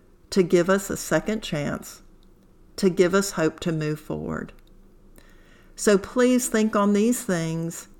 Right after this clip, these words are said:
as you enter the Christmas season. Don't give up. Keep going.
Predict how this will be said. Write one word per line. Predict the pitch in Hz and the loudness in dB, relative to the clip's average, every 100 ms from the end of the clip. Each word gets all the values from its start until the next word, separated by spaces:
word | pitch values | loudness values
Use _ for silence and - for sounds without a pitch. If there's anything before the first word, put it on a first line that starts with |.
| - - - _ - | -20 -20 -20 _ -10
as | - 175 175 | 0 2 4
you | 175 - | 2 2
enter | 185 208 | 2 6
the | 220 | 4
Christmas | 214 - 214 - 226 220 | 4 2 0 0 -2 -2
season. | 170 156 147 147 156 - - | -4 -4 -4 -6 -6 -10 -4
Don't | 151 160 160 | 4 4 4
give | 196 214 | 2 2
up. | 202 160 190 - - - - _ _ - - - _ _ _ _ _ - | 2 0 -2 -8 -20 -20 -20 _ _ -20 -20 -20 _ _ _ _ _ -12
Keep | - 214 214 214 | 2 4 4 2
going. | 202 175 175 214 | 2 2 0 0